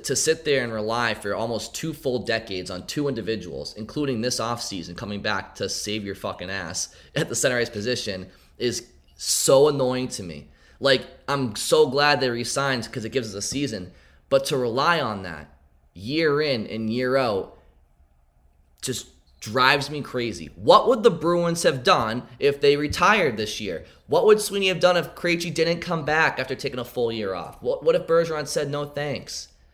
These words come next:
What then? Well, then you wouldn't even have the balls to tank or get lower because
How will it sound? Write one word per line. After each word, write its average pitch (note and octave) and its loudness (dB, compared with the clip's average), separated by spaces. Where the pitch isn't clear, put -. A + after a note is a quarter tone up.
What D#3 2
then? D#3 -4
Well, D#3+ 2
then E3 2
you F#3 -4
wouldn't F3+ 2
even F#3 -2
have E3 0
the D#3+ 0
balls F3+ 0
to D3+ -10
tank A#2+ -8
or C3+ 0
get C3 0
lower A#2 0
because C3+ 0